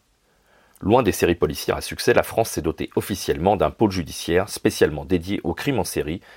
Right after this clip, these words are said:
et aux affaires non élucidées. Mis en place officiellement le premier mars deux mille vingt-deux, ce nouveau service aurait déjà récupéré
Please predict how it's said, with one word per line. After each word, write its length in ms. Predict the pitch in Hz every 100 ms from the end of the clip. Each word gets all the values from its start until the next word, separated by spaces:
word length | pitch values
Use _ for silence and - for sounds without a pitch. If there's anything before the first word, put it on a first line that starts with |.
| -
et 120 | -
aux 160 | 113 80
affaires 300 | 85 131 117
non 260 | 107 143 131
élucidées. 520 | 101 104 - 73 - _ _ _ _ _ _ _ _ _ _
Mis 180 | 101 104
en 60 | 98
place 240 | 101 -
officiellement 440 | 104 87 - 135
le 100 | 143
premier 280 | - 87 82
mars 200 | 82 78
deux 60 | 78
mille 140 | 73
vingt-deux, 300 | 80 90 117
ce 120 | -
nouveau 220 | 82 78 78
service 460 | - 80 127 -
aurait 180 | 90 78
déjà 260 | 76 73 73
récupéré 560 | 87 - - 71 69